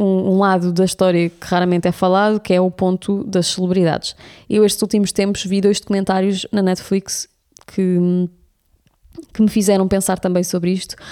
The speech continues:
Ah, tudo culminou neste episódio. Que foi o documentário da, ah,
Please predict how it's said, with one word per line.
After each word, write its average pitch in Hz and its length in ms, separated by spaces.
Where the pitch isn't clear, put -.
Ah, - 140
tudo - 260
culminou 208 380
neste - 260
episódio. - 460
Que 233 80
foi 202 320
o 208 40
documentário 190 580
da, 185 320
ah, 214 220